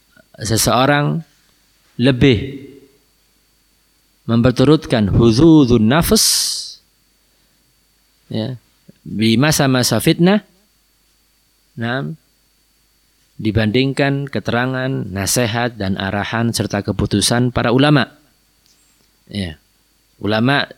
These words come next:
sudah menelaah suatu fitnah, yang tentunya ulama ini berjalan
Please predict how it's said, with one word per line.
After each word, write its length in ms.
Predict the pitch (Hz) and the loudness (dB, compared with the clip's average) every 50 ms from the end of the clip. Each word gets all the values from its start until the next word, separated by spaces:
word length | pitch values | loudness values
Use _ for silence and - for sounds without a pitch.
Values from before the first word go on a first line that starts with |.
| _ _ | _ _
sudah 560 | - - - - - - 117 104 107 123 120 | -14 -10 -8 -4 -2 -2 -2 0 0 0 2
menelaah 720 | 123 123 123 120 123 131 135 - 147 143 131 - - - _ _ _ _ _ _ _ _ _ _ _ _ _ _ _ | 2 2 0 0 0 0 0 0 0 0 -2 -2 -6 -12 _ _ _ _ _ _ _ _ _ _ _ _ _ _ _
suatu 400 | - - - - 117 107 120 123 | -18 -12 -4 -4 -2 0 0 2
fitnah, 400 | 113 147 - 147 143 127 98 - - _ _ _ _ _ _ _ _ _ _ | 2 2 2 2 0 0 -2 -4 -8 _ _ _ _ _ _ _ _ _ _
yang 160 | 101 95 90 | -8 -4 -2
tentunya 320 | 98 110 117 117 117 110 107 | 0 0 2 2 0 0 0
ulama 400 | 104 107 113 113 110 113 113 117 | 0 0 0 0 0 0 0 0
ini 400 | 113 113 131 170 196 - - - - _ _ _ _ _ _ - | 2 4 4 4 4 2 0 -6 -16 _ _ _ _ _ _ -8
berjalan 800 | 98 95 98 87 117 127 143 143 139 135 135 135 131 143 151 | -6 -6 -4 -2 0 0 0 0 0 -2 -2 -4 -6 -8 -12